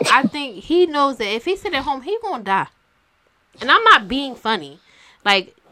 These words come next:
how many people have you seen? They retire, they go home,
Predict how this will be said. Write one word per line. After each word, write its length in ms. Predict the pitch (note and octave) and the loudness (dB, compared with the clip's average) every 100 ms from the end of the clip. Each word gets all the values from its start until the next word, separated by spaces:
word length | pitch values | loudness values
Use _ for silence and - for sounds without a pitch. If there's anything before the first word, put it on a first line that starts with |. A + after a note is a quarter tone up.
| - | -16
how 340 | - - F#4 G#4 | -14 -4 -2 -2
many 160 | G4 D#4 | -4 -6
people 340 | D#4 C#4+ B3 | -6 -6 -8
have 240 | A#3+ A3+ | -8 -10
you 140 | G#3 A3 | -10 -16
seen? 420 | - G#3+ G3+ G3+ _ _ _ - | -14 -14 -14 -18 _ _ _ -4
They 140 | F#3 | -4
retire, 640 | F3+ F3 G3 A#3 A#3 A3 | -4 -6 0 2 2 -2
they 120 | G3 F#3 | -4 -6
go 320 | G3 G#3+ G#3+ - | -4 -6 -6 -12
home, 420 | A3+ A3 G#3 G3 | -8 -6 -8 -12